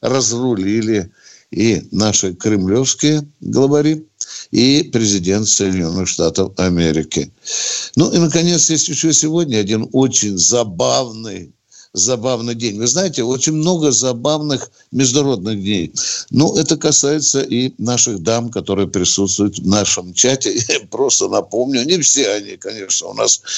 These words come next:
нервы мотают, но сегодня Международный день защиты мужской м-, нервной системы от насильственных действий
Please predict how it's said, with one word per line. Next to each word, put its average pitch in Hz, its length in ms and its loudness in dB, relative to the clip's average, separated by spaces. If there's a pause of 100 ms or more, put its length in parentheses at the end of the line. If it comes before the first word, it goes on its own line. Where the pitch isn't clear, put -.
(120)
нервы 135 420 2
мотают, 110 600 0
но 170 480 0 (340)
сегодня 147 600 0
Международный 156 840 2
день 117 540 0 (120)
защиты 160 920 0 (300)
мужской 175 1080 2
м-, 143 400 -8
нервной 139 640 0
системы 127 800 -2 (220)
от 131 280 -2
насильственных 123 920 0
действий 107 500 -4